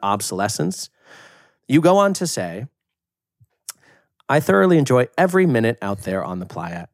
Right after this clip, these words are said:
every time. The inherent contradictions in such an event sit very well with my own paradox-embracing nature. There's so much beauty and so much terror in this pretend radical participation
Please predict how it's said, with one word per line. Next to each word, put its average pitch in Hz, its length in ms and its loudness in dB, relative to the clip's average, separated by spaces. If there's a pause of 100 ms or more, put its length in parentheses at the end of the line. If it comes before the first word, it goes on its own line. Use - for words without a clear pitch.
every 87 300 -10
time. - 300 -18 (500)
The 139 140 6
inherent 170 480 2
contradictions 120 1040 -2
in 110 100 -4
such 123 340 -2
an 131 60 0
event 101 460 -4
sit - 280 -4
very 175 280 2
well 175 360 2
with 104 200 -4
my 117 200 -2
own 123 300 2
paradox-embracing 104 1300 -2
nature. - 420 -10 (500)
There's 117 180 2
so 165 180 4
much - 220 2
beauty 104 480 0 (160)
and 98 100 -4
so 131 140 -2
much 131 220 -2
terror 117 520 0 (280)
in 117 120 2
this 107 140 0
pretend 143 760 0 (240)
radical 110 460 2
participation - 880 -6